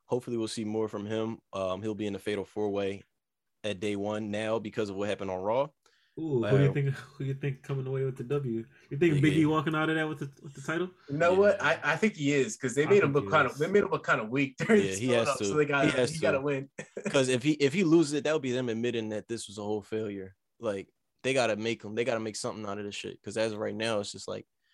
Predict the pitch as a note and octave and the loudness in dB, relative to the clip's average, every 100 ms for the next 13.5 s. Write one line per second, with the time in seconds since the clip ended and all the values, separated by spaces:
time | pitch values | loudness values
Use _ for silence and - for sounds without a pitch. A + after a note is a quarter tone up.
0 | _ D#3+ C#3 B2+ C3+ G3+ D#3+ D#3 C#3+ C#3 | _ 0 4 6 6 6 4 2 2 4
1 | D#3 C#3+ D#3 D#3 D3+ - D3+ G3 G3 E3+ | 4 6 4 0 -4 0 4 4 2 0
2 | D#3+ B2 D3 C#3 A2 A#2+ C3 D#3 C3+ - | -2 0 0 0 0 0 0 -2 -4 -8
3 | _ G2+ B2+ D3+ C3 A#2+ B2+ G#2 B2 B2 | _ -2 2 4 2 0 0 0 0 -2
4 | A#2 C3+ C#3 A#2 A2 G2+ G#2+ G2+ A#2 A2 | -2 -4 -4 -2 -2 -2 -6 -4 -2 -2
5 | G2 G2 F2+ C3 B2+ G#2+ G2+ - G#2 G2 | -4 -10 -6 -4 -4 -4 -8 -6 -4 0
6 | D#3+ E3 G3 A#3 A#3+ G3 E3+ C#3 D#3 D3 | 2 4 4 2 0 2 4 4 2 2
7 | A#2+ A2 B2 C3 C3+ - A2 A2 - A2+ | 2 -2 -2 -2 -2 -4 -4 -4 -6 -6
8 | A2 G#2+ - _ _ _ _ D3 G#3 F#3+ | -6 -8 -14 _ _ _ _ 4 4 4
9 | D#3+ C#3+ D#3 D#3 D3+ C3+ A#2 G#2+ - _ | 2 0 0 -2 -2 -2 -4 -6 -8 _
10 | _ _ _ - - - - _ D#3 E3 | _ _ _ -20 -20 -20 -20 _ -12 -10
11 | - D3+ - _ G#3 C4 G4 F#3+ F#3 F3 | -10 -14 -16 _ -2 2 2 4 4 4
12 | D3 - C#3+ C#3 A#2 A#2+ C3 C3 C3+ C3+ | 0 -2 -2 -2 -4 -4 -2 -2 -4 -8
13 | B2 A#2 B2+ C3+ - | -10 -10 -8 -10 -12